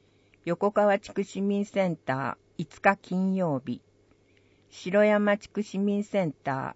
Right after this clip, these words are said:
ー十二日金曜日。姿川地区市民センター十日水曜日。南図書館九日火曜日。河内地区市民センター十九日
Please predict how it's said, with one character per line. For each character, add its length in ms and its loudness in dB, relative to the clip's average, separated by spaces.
ー 60 -14
十 280 -2
二 200 -2
日 400 -6
金 300 -4
曜 280 -4
日。 200 -10
姿 460 0
川 300 4
地 100 -14
区 160 -6
市 160 -8
民 240 -2
セ 240 -4
ン 80 -4
タ 460 -8
ー 40 -20
十 280 0
日 180 0
水 360 -6
曜 240 -2
日。 220 -8
南 460 0
図 160 -2
書 160 2
館 340 -4
九 260 -2
日 480 -2
火 160 -4
曜 300 0
日。 240 -10
河 220 2
内 220 -4
地 140 -20
区 120 -4
市 160 -8
民 280 0
セ 200 0
ン 100 -2
タ 420 -4
ー 60 -16
十 220 0
九 160 -10
日 500 -4